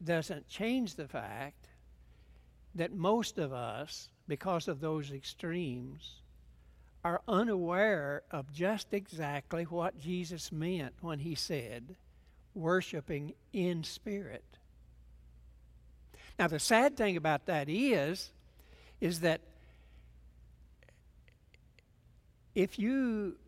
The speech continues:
are not certain that your body as a believer in Jesus Christ,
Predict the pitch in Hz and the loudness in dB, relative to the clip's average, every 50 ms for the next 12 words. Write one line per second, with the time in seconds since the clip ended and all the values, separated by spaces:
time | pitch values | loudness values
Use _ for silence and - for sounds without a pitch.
0 | - - - - - - - - - - 190 190 196 208 202 196 - - - - | -20 -20 -20 -20 -20 -20 -20 -12 -4 0 0 2 2 2 2 0 -2 -4 -6 -6
1 | - - 302 254 226 202 - - - 104 104 101 107 147 220 - - - - - | -4 -2 0 0 0 0 -2 -6 -12 -12 -10 -12 -12 -14 -14 -18 -20 -20 -20 -20
2 | - _ - - - - - - - - - - _ _ _ _ - 156 156 - | -20 _ -20 -20 -20 -20 -20 -20 -20 -20 -20 -20 _ _ _ _ -4 -4 -4 -4
3 | - 196 151 151 180 202 226 226 226 226 226 226 226 233 233 220 220 214 208 180 | -6 -6 -4 -2 0 2 2 2 2 2 2 0 0 0 0 0 0 -2 -2 -4
4 | 156 143 160 196 196 180 160 131 127 123 120 135 156 - - - 156 151 180 180 | -4 -4 -2 2 2 2 2 0 -2 -4 -6 -6 -6 -8 -6 -4 0 0 0 0
5 | - - - 170 160 156 147 139 156 156 147 151 165 208 208 196 185 190 180 175 | -2 -2 0 0 0 0 -2 -2 -2 -2 0 0 2 2 2 0 0 0 -2 -4
6 | 180 - 160 170 175 185 170 175 175 180 151 175 170 151 - - 180 151 113 104 | -4 -4 -4 -2 -2 -2 -2 -2 -2 -2 -2 -4 -6 -8 -6 -4 -4 -4 -4 -4
7 | 117 117 - - - - | -8 -10 -12 -14 -18 -18